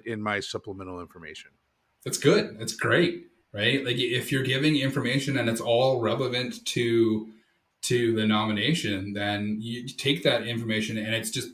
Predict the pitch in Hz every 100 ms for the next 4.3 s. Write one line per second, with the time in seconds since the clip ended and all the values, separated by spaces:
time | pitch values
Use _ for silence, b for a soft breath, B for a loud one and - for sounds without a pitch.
0 | 135 131 135 151 131 131 139 120 127 131
1 | 117 113 117 - 110 107 101 - B B
2 | - 120 110 113 120 120 - - - _
3 | _ _ - 117 110 101 107 139 139 98
4 | 95 95 95